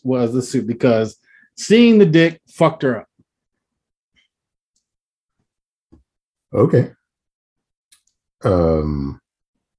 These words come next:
Speaker 2: and the, the person that sent it is like, "And I got away with it too," because they're not
Speaker 1: Yeah,
Speaker 2: named in the
Speaker 1: because
Speaker 2: suit.
Speaker 1: they literally say on their website, "We will not disclose their information unless it's something illegal."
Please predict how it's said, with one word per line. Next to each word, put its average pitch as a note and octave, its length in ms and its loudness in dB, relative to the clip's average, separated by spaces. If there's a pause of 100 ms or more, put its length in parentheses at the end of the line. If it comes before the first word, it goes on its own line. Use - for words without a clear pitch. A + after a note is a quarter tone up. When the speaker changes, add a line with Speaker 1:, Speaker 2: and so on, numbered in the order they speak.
(680)
Speaker 2:
and F#2 320 2
the, E2 260 -2
the F2+ 80 -2
person G#2 340 0
that F2 100 0
sent G2+ 200 0
it E2+ 100 0
is D#2+ 140 -4
like, E2 240 -4
"And A#2 80 -4
I A2+ 60 -2
got C#3 180 0
away F3 240 0
with C3+ 160 0
it A#2 100 -2
too," A#2+ 340 0
because F#2 300 -2
they're F2+ 140 -2
not E2+ 200 -4
Speaker 1:
Yeah, B2+ 140 2
Speaker 2:
named E2 140 -4
in F2 100 -2
the - 60 4
Speaker 1:
because D3 300 0
Speaker 2:
suit. B2 80 -8
Speaker 1:
they D3+ 180 2
literally D3+ 300 4
say D#3 140 0
on D3 100 2
their C3+ 100 2
website, B2+ 460 0
"We C#3 120 -2
will C#3 140 -2
not C3+ 240 -4
disclose C3+ 420 -6
their C3 140 -4
information C3 680 -6 (540)
unless C#3 320 2
it's C3+ 120 -2
something B2 300 -2
illegal." G2+ 480 -10